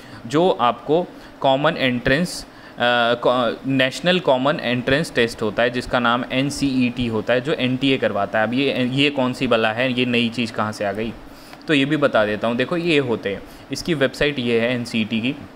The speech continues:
ठीक है, National Common एंट्रेंस टेस्ट। ये दो हज़ार तेईस में करवाया गया था, कब करवाया गया था वो भी बता देता हूँ। देखो, ये छब्बीस जून से उन्नीस जुलाई तक इसकी ऑनलाइन फॉर्म सबमिशन हुई थी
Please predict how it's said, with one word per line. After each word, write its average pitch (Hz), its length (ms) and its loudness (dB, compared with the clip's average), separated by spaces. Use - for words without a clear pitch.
ठीक 127 120 -2
है, 151 140 2
National 127 340 0
Common 131 300 2
एंट्रेंस 120 380 -2
टेस्ट। 139 240 -2
ये 135 120 2
दो 139 180 2
हज़ार 139 180 2
तेईस 127 360 0
में 135 80 0
करवाया 117 360 4
गया 120 180 2
था, 131 100 2
कब 127 300 0
करवाया 131 300 4
गया 123 180 2
था 143 120 -2
वो 127 140 0
भी 117 120 -2
बता 107 260 2
देता 107 240 0
हूँ। 117 100 0
देखो, 110 240 0
ये 123 460 2
छब्बीस 127 360 -2
जून 127 340 0
से 143 160 0
उन्नीस 131 520 -2
जुलाई 127 340 4
तक 143 180 -2
इसकी 143 220 -2
ऑनलाइन 127 360 2
फॉर्म 127 280 0
सबमिशन 127 460 -2
हुई 120 240 2
थी 175 280 0